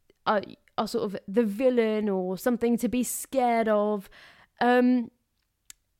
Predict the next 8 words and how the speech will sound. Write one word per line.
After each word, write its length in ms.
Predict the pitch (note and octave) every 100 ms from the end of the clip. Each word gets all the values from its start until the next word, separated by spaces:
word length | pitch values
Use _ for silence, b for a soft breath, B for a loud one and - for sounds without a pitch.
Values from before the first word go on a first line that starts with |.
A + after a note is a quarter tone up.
| _ _ -
that 320 | A3+ D4+ C#4+
can 100 | D#4+
be 300 | E4 D#4+ C4+ - -
really 400 | A#3+ D4+ D4 C4+
hard 400 | A3 E4 G#3 F3+
when 180 | G#3 A3
that 160 | B3
is, 300 | - B3 G#3